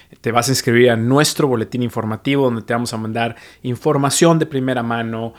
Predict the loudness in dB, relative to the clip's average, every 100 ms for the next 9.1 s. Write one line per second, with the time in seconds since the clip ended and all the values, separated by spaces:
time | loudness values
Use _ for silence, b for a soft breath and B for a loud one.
0 | b b -8 -4 -2 -2 -2 -4 -2 -2
1 | -4 -4 -2 0 4 4 2 0 0 0
2 | -2 -8 -8 -2 2 4 2 -2 -4 -2
3 | 0 0 -2 -4 0 2 2 0 -6 -6
4 | -4 -2 -4 -6 -10 -6 -4 -2 -4 -8
5 | -8 -10 -8 -8 -8 -8 -2 0 4 4
6 | 2 B B B B B B _ 4 6
7 | 8 6 2 -2 -4 -6 -4 -2 0 0
8 | 0 0 0 0 -2 0 2 4 2 0